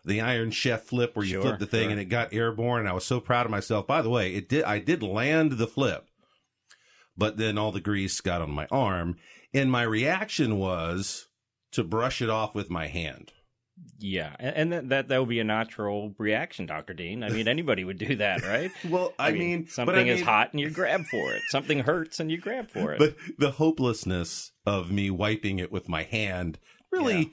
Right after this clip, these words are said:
Speaker 2: Yeah.
Speaker 1: I, I, I was probably more likely gonna burn my other hand now that I'm wiping the grease off.
Speaker 2: Sure.
Speaker 1: But anyway,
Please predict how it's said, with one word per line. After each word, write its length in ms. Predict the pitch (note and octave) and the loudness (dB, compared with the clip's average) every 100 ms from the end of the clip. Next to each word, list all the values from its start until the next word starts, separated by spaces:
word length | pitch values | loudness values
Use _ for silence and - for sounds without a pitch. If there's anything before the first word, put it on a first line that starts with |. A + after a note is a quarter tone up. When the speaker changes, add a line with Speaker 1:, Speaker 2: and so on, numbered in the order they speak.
| _ - - | _ -20 -4
Speaker 2:
Yeah. 80 | C#3+ | -2
Speaker 1:
I, 100 | D3 | 0
I, 160 | B2+ B2+ | -2 0
I 100 | A#2 | -2
was 180 | A#2+ B2 | -2 -4
probably 680 | - C#3 C3+ B2 A#2+ G#2+ F#2+ | -2 -2 0 -2 0 0 -2
more 200 | G#2+ A2 | -2 0
likely 320 | G2+ G2 G2+ | 0 -2 -2
gonna 160 | F#2 F2+ | -4 -4
burn 280 | - F#2 F2+ | -4 -4 -2
my 160 | E2+ B2 | -2 -2
other 220 | D#3 F#2 | -2 -2
hand 360 | F#2 E2+ E2+ | -2 -4 -2
now 160 | F2 F2 | -2 -2
that 100 | E2 | -4
I'm 200 | D#2 D#2+ | -6 -6
wiping 380 | D#2+ D#2 E2 D#2 | -6 -6 -6 -8
the 60 | C#2 | -8
grease 640 | C#2+ D#2 D2+ - - - - | -8 -6 -6 -8 -10 -10 -4
off. 160 | D2 | -2
Speaker 2:
Sure. 180 | D#2+ D#2 - | -2 -4 0
Speaker 1:
But 80 | F3+ | 0
anyway, 260 | B2+ A2 | 0 -4